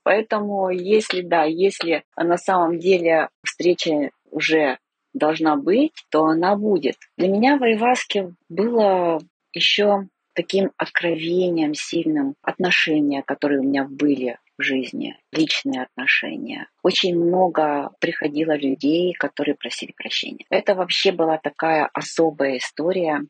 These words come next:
особенно одна. Она такая потрясающе интересная. Я жила в Литве и, э,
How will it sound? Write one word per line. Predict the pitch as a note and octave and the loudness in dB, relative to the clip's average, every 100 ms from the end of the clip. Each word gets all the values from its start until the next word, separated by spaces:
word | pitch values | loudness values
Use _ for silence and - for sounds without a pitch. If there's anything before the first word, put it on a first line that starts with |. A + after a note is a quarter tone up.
| _ | _
особенно | - - E3+ D#3 D#3 | -8 -2 0 2 2
одна. | - D3 D3+ C#3 B2+ - | 0 0 2 0 -2 -10
Она | - D#3 C#3+ | -8 -6 -6
такая | - C3+ C3+ - _ | -8 -6 -6 -8 _
потрясающе | E3+ F3 D#3+ C#3+ - | -10 -4 -2 -2 -4
интересная. | C#3+ D#3+ D#3 G#3+ - - - _ _ E3+ | -8 -6 -2 -4 -4 -8 -8 _ _ 0
Я | G3+ G#3+ | 2 2
жила | G#3 F#3+ F#3+ F3+ F3 E3 | 2 2 2 2 -4 -8
в | |
Литве | E3 E3 F3+ A#3+ D#4+ D#4 - | -8 -4 0 2 2 -2 -4
и, | E3 E3 D#3 | -4 0 0
э, | D3 D3 - | 0 -2 -4